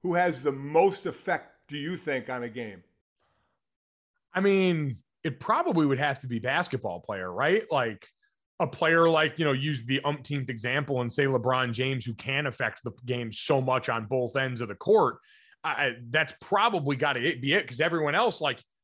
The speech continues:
Speaker 2: you saw them in half. They've got one half of the game that they can really affect. And so I'd probably have to give it to the N B A guys.
Speaker 1: All right, I would agree. So now let's do this. Let's take the N B A out and only put the three in where you can only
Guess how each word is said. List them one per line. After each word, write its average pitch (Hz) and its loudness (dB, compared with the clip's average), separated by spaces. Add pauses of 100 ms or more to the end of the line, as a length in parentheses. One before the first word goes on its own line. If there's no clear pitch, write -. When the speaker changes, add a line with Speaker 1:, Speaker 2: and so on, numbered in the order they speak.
(100)
Speaker 2:
you 135 -4
saw 160 4
them 147 2
in 143 -2
half. 160 0
They've 135 0
got 127 -2
one 131 -2
half 123 -2
of 113 -12
the 120 -8
game 131 -2
that 117 -6
they 117 -2
can 117 -4
really 113 -2
affect. 123 -2
And 101 -12
so 120 -4
I'd 113 -4
probably 131 0
have 101 -4
to 107 -20
give 117 -4
it 107 -8
to 104 -16
the 107 -6
N 110 -6
B 104 -8
A 151 0
guys. - -14 (100)
Speaker 1:
All 190 8
right, 165 6
I 180 8
would 185 6
agree. 180 2
So 175 -2
now 180 6
let's 175 0
do 196 -4
this. 165 0 (200)
Let's 160 -2
take 202 2
the 190 4
N 185 0
B 180 2
A 180 4
out 151 4 (100)
and 151 -6
only 175 0
put 185 -4
the 156 -8
three 233 -4
in 156 2
where 156 2
you 156 2
can 170 -2
only 175 -2